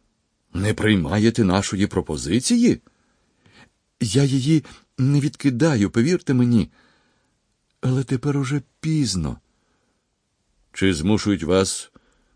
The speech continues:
зобов'язання перейти на інше місце?» запитав ображений у своїй гордості Коримський. «Так, пане мій, я маю перейти на інше місце.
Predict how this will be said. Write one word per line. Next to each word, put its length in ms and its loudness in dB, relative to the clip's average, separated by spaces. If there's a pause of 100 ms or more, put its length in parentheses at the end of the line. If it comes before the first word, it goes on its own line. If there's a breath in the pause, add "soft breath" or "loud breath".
(200)
зобов'язання 1160 2
перейти 440 2
на 80 4
інше 320 2
місце?» 340 2
запитав 420 0
ображений 520 2
у 40 0
своїй 220 0
гордості 480 -2
Коримський. 640 0 (680 soft breath)
«Так, 260 -6
пане 280 -8
мій, 240 -12 (1200)
я 200 2
маю 220 4
перейти 340 0
на 80 0
інше 320 -2
місце. 480 -8